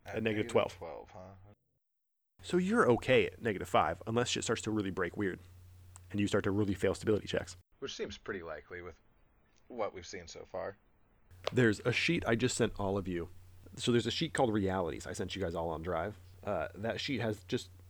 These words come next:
Speaker 1: for my edification, has the location where you are. You guys are in Kiev. The date is the nineteenth of September, the year twenty nineteen. Uh, and then two things, heat and funds. Um, we're gonna get into heat more next session as we jump into a new operation in all likelihood.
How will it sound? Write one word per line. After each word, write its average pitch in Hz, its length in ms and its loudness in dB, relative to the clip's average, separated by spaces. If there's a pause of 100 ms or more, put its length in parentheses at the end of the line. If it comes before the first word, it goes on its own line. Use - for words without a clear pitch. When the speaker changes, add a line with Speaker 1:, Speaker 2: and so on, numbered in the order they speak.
(140)
Speaker 1:
for 117 120 0
my 117 280 2
edification, 101 460 -4
has 95 120 -6
the 92 80 -2
location 95 520 -4
where 92 140 0
you 90 160 0
are. 95 200 2 (180)
You 107 100 -4
guys 92 120 0
are 98 60 0
in 120 60 -4
Kiev. 185 380 0 (380)
The 101 80 -8
date 117 320 2
is - 120 -8
the 104 80 0
nineteenth 92 320 0
of 104 80 -2
September, 104 440 0 (340)
the 87 80 -10
year 87 140 -4
twenty 92 220 -2
nineteen. 98 360 0 (800)
Uh, - 220 -4
and 202 80 -6
then 196 200 -6
two 180 160 -4
things, 110 260 0
heat - 320 -2
and 110 160 -2
funds. 95 460 -2 (600)
Um, 87 440 -10 (480)
we're - 100 -4
gonna 127 100 2
get 104 120 2
into 98 160 0
heat 101 240 -4
more 98 400 0 (100)
next 101 280 -4
session 127 320 -2
as 82 100 -6
we 92 60 -2
jump 87 260 -4
into 85 180 -2
a 82 60 -4
new 85 220 -2
operation 95 580 0
in 107 100 0
all 104 100 2
likelihood. 104 460 -2